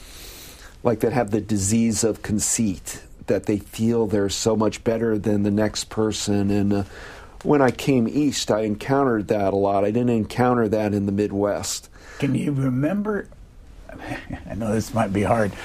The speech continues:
Speaker 2: somebody that is conceited that hit you, uh, in your life, and you said, "I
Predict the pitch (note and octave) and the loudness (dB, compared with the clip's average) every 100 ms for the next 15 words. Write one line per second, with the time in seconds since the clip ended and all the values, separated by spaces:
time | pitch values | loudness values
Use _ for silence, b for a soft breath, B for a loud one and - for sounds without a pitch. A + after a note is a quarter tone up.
0 | B B - - - G3+ G#3 F3 D#3+ D#3+ | B B -6 0 4 4 4 4 6 6
1 | D#3 B2 A2+ G#2 G#2 G2+ - F#2+ F2+ - | 6 6 2 2 0 -2 -4 -4 -2 0
2 | F3+ E3 D#3+ C3+ - B B - G#2 G2 | 2 2 2 2 -2 B B 0 2 2
3 | - - - - - - - - D#3+ - | -2 -16 -18 -20 -20 -14 0 4 4 4
4 | C3 B2+ A#2 - - - - - - - | 4 4 0 -4 -18 -20 -20 -20 -20 -10
5 | G2 G2 F2+ F#2 - A2 G#2 G2 F2+ F2 | -6 -2 -2 0 0 0 2 2 0 -2
6 | - - - - G#2 F#2+ - G2+ F2+ - | -8 -18 -14 -4 0 0 0 -2 -2 -2
7 | G2+ A#2+ | 0 0